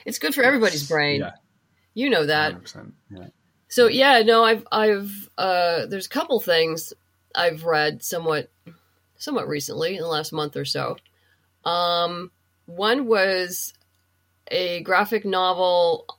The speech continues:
Speaker 1: about the life of, uh, Marie Curie. And
Speaker 2: Right.
Speaker 1: it's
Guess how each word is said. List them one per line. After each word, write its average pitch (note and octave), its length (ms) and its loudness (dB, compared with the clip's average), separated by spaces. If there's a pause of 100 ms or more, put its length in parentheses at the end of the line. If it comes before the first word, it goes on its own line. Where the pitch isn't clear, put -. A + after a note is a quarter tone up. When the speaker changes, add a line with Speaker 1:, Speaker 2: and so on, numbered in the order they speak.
(140)
Speaker 1:
about F3 280 -4
the E3+ 60 -2
life E3+ 460 0
of, D#3+ 320 0
uh, D#3 500 -2
Marie F3+ 320 -4
Curie. E3+ 540 0 (1200)
And D#3+ 640 -2
Speaker 2:
Right. F#2 160 -10
Speaker 1:
it's - 100 -18